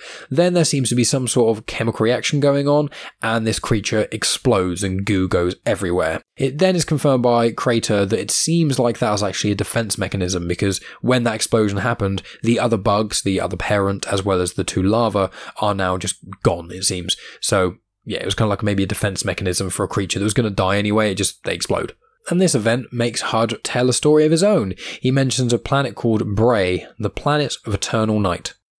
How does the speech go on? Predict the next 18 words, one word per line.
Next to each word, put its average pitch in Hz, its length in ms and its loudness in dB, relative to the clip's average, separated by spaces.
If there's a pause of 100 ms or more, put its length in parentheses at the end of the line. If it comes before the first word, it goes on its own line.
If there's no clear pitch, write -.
(140)
So 139 180 2
Bray 185 440 4
is 151 140 4
named 135 400 2
after 123 380 2
Bray 117 360 4
Studios, 113 720 2
which 113 220 -2
is 101 100 0
the 107 100 0
studio 104 540 0
who 107 180 -2
produced 104 440 0
the 104 140 0
nineteen 107 420 -2
sixty-six - 580 -2
Dracula - 380 -4
movie. 120 320 2